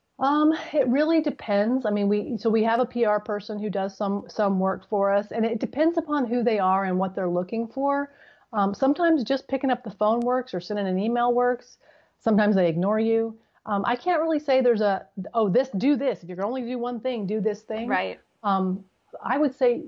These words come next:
Speaker 1: you have to get out there and find them. Whether you set up a Google alert for, you know, whatever your niche is, and every time something pops up, you kind of follow up on that. And that's the hardest thing, right? Being consistent with following up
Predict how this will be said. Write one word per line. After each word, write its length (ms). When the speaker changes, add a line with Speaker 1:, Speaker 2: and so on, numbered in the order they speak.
Speaker 1:
you 200
have 300
to 80
get 100
out 160
there 140
and 180
find 460
them. 160
Whether 280
you 140
set 160
up 140
a 60
Google 440
alert 480
for, 540
you 80
know, 80
whatever 420
your 320
niche 340
is, 360
and 160
every 240
time 240
something 320
pops 320
up, 240
you 180
kind 220
of 120
follow 280
up 160
on 160
that. 300
And 140
that's 160
the 80
hardest 420
thing, 240
right? 240
Being 300
consistent 560
with 200
following 480
up 280